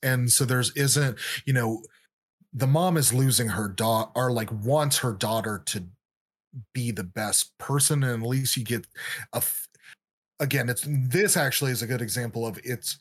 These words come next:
the mother is a really great actress because she is eliciting more backstory to the character than really what is written on the page. Like, there's,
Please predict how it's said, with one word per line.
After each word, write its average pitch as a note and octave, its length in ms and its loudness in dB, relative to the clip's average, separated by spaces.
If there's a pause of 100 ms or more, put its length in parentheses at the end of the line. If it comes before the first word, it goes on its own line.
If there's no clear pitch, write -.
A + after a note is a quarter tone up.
the B2+ 180 -6
mother D3 340 2
is B2 120 0
a A#2 60 -2
really A2 280 -2
great G2+ 300 -6
actress A#2+ 400 -2
because G#2 240 -8
she B2+ 360 0
is A2+ 160 -2
eliciting G#2+ 680 -2 (240)
more A#2 460 0
backstory A2 680 0
to - 120 -4
the F#2+ 100 -6
character A2+ 520 -4
than G#2 240 -2
really G2+ 280 -2
what G2 160 -4
is F#2+ 140 -2
written G2 280 -6
on F#2+ 180 -2
the F#2 60 -4
page. C3 500 0 (260)
Like, A#2 200 0
there's, A#2 320 2